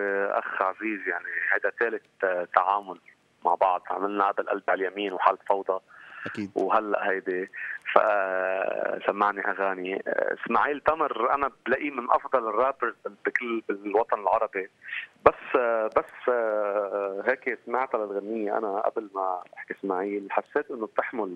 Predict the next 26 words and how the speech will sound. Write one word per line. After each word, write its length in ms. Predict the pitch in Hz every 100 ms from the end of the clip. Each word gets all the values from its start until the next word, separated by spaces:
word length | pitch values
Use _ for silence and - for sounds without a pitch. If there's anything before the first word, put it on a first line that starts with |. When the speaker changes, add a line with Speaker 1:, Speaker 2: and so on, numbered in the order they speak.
| 92
Speaker 1:
بإيقاعها 480 | 95 - 123 113 98
وهيك. 360 | 98 107 110 - _ _ _ _
حسيت 280 | 117 151 151
بتحمل، 580 | 160 - 123 117 107 101
بتحمل 440 | - - 131 110
بيكون 300 | 98 - - -
فيها 240 | 120 107
راب. 200 | 104 110 - - - - - - - - -
Speaker 2:
أكيد. 360 | 110 110 110
Speaker 1:
وقدمنا 440 | 139 - 202 208 180
رسالة 500 | 135 - 175 139 143
هيك 160 | 147
مزيج، 500 | 127 117 120 135 156 - 110
مثل 160 | 127
ما 100 | 135 123
قلت، 160 | 135 -
مزيج 360 | 113 107 139 107
بين 160 | 117
ال-، 300 | 117 104 98 _ _ 113
بين 140 | 113
المغنى، 680 | 104 98 113 117 110 101 101
بين 80 | 101 101 95 - 104
المغنى 380 | 107 104 101 95 - - -
الطرب 360 | 120 113 -
وال-، 400 | 98 95 104 104 - - - -
والراب. 520 | 110 139 127 120 127